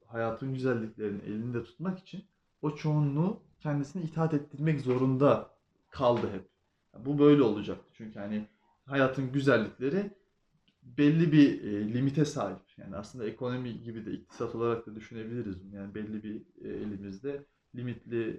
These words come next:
e, obje var. Bunu paylaştıracaksın insanlara. Azınlık her zaman daha fazla elde etmek için, e, az kişi paylaşmaya çalışıyorlar. Ve bunu tutabilmek için işte, e, itaat kavramını kullanıyor, ihtiyaç duyuyor. Bunu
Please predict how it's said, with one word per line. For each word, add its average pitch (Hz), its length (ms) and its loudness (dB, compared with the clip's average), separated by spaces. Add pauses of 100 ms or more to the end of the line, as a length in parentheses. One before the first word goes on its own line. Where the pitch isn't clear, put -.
e, - 20 -4 (760)
obje 120 360 -4
var. 139 200 -2
Bunu 139 160 -4
paylaştıracaksın 117 920 -4
insanlara. 101 640 -16 (240)
Azınlık 147 420 2
her 120 160 6
zaman 151 380 -2 (240)
daha 143 200 4
fazla 113 300 0
elde 107 160 -2
etmek 107 280 -8
için, 190 340 -8 (340)
e, - 60 -14 (960)
az 165 260 2
kişi 131 220 -4
paylaşmaya 104 480 -2
çalışıyorlar. 143 640 -6
Ve 165 160 4
bunu 185 340 4 (300)
tutabilmek 180 560 2
için 151 160 0
işte, - 520 -6 (160)
e, 110 260 -2 (520)
itaat 160 460 2
kavramını 151 640 4
kullanıyor, 147 440 0
ihtiyaç 147 580 0
duyuyor. 104 280 -8
Bunu 131 260 -4